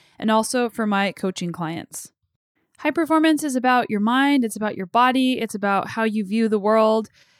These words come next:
And it's not just about high performance in life. It's about fulfillment, it's about ease, it's about waking up each day and finishing each day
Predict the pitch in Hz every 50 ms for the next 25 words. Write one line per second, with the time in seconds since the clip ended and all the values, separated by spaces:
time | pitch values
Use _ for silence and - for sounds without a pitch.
0 | _ _ - 269 277 294 277 370 392 427 - 392 349 - 311 294 269 247 262 254
1 | - 247 226 - 254 254 240 220 202 - 208 196 185 170 170 175 - - - 220
2 | - 240 220 226 214 202 196 - - - 214 202 - - 277 277 262 262 277 269
3 | 262 254 214 - 202 196 208 202 - - - 233 226 240 247 247 247 247 240 220
4 | 214 - - 220 196 - 190 226 240 240 - 247 233 226 226 226 - 220 233 214
5 | - - - 233 214 214 214 220 - 214 214 208 196 - 285 311 330 269 233 233
6 | 208 208 208 196 - - - 202 196 196 196 202